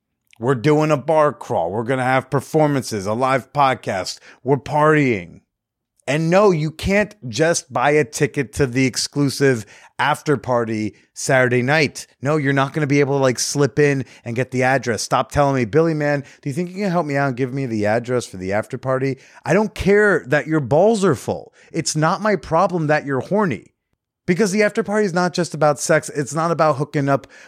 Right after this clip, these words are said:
with, you know, slutty, like-minded listeners, okay? The after party, the whole weekend is about fan whores coming together, hanging out with each other,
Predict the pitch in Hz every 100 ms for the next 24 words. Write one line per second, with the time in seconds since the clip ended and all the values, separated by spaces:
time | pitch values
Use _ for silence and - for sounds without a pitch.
0 | _ 135 135 151 151 131 117 - _ -
1 | - 147 147 147 147 143 147 139 139 135
2 | 117 135 - 139 117 120 143 139 143 143
3 | 180 - 156 143 131 131 - 127 180 139
4 | 135 175 156 131 135 156 135 120 139 143
5 | 120 - 151 151 143 143 131 135 131 110
6 | 104 127 120 123 - - _ 147 143 131
7 | 131 127 117 - 139 123 120 113